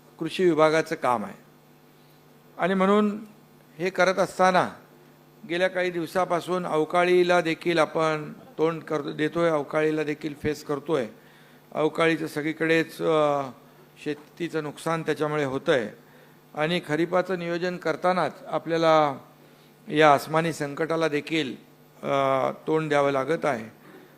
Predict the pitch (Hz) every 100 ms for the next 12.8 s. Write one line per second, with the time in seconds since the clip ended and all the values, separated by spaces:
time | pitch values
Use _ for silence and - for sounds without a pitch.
0 | - 151 170 165 180 190 156 156 170 170
1 | 185 160 147 143 180 185 180 - - -
2 | - - - - 160 185 180 165 165 175
3 | 170 170 165 147 160 165 170 160 151 156
4 | 160 160 151 156 170 185 156 - - -
5 | - - - 139 147 175 180 185 175 170
6 | 143 151 165 165 151 - 160 160 151 160
7 | 147 147 170 175 175 151 151 156 143 113
8 | - - - - - - 143 160 156 147
9 | 147 151 143 - 135 127 170 135 107 -
10 | - - - - - 147 165 165 190 190
11 | - - 143 175 180 160 175 180 151 143
12 | 139 123 156 170 170 165 165 143